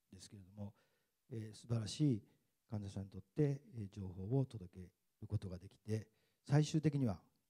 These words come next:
国立がん対策情報センターっていうのは、たくさんの、えー、疾患に冊子を作っていますけども、あれは公共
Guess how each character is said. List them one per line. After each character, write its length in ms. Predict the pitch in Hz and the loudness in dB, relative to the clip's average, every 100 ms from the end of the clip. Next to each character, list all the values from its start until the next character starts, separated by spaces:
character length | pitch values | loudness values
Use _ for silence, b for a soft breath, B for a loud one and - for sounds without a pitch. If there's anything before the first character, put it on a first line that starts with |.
| _ | _
国 260 | 139 165 139 | 4 6 4
立 300 | - 143 139 - 147 | 6 4 4 -6 2
が 140 | 127 | 4
ん 60 | 117 | 4
対 120 | 113 | 2
策 160 | 113 104 | 2 0
情 160 | 123 | 0
報 140 | 120 113 | 2 2
セ 120 | 117 | 0
ン 40 | |
タ 140 | 113 95 | -2 -6
ー 20 | |
っ 20 | |
て 100 | - | -8
い 40 | |
う 20 | 101 | -12
の 80 | |
は、 80 | 98 - _ _ _ _ | -12 -14 _ _ _ _
た 120 | 110 | -4
く 80 | - | -4
さ 160 | - 190 | -4 -2
ん 120 | 208 | 0
の、 200 | 104 92 _ _ _ _ _ _ _ _ _ - | -2 -4 _ _ _ _ _ _ _ _ _ -18
え 160 | 101 92 | -16 -14
ー、 60 | |
疾 100 | - - | -16 -2
患 200 | 110 101 | 0 0
に 180 | 95 101 _ _ | -4 -8 _ _
冊 200 | 127 110 | 0 0
子 60 | 90 | -2
を 60 | |
作 140 | - - | -6 -12
っ 20 | |
て 100 | - | -12
い 40 | |
ま 100 | 101 | -12
す 80 | 101 | -10
け 80 | 113 | -10
ど 80 | 95 | -10
も、 180 | 110 - - | -14 -16 4
あ 80 | |
れ 60 | 139 | 8
は 200 | 139 139 - | 8 6 4
公 160 | 151 | 4
共 320 | 143 147 131 | 6 6 4